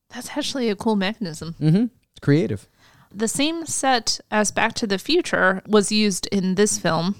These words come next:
Speaker 1: and both were filmed in the backlot of Universal Studios.
Speaker 2: Yeah, that's interesting. That's the heritage. But I feel like, you know, this is the backlot of Universal. So many movies must have been filmed there.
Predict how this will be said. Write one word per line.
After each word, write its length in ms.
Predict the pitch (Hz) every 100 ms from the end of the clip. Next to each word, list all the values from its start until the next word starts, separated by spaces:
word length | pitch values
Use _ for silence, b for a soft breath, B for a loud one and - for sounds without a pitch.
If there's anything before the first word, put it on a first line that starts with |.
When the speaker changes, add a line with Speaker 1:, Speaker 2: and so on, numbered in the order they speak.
| -
Speaker 1:
and 240 | 190 190
both 280 | 214 220 -
were 140 | 202
filmed 460 | 185 202 190 185 180
in 160 | -
the 80 | 180
backlot 500 | 170 170 - 165 160
of 160 | 175 175
Universal 440 | 190 170 170 -
Studios. 680 | 185 - 180 - - - - _
Speaker 2:
Yeah, 220 | 120 90
that's 280 | 92 107 -
interesting. 500 | 147 - 117 104 95
That's 220 | 101 113 -
the 140 | 127
heritage. 520 | 113 151 135 110 110
But 120 | 143
I 120 | 151 226
feel 220 | - 139
like, 400 | 110 107 - -
you 120 | 139
know, 120 | 98
this 140 | 98 113
is 60 |
the 80 | 101
backlot 460 | 98 107 101 107 98
of 100 | 92
Universal. 640 | 98 95 113 117 78 87
So 380 | - - 127 123
many 240 | 113 104 95
movies 340 | 92 90 90
must 220 | 87 -
have 80 | 87
been 160 | 80 92
filmed 260 | 82 73
there. 280 | 76 80 85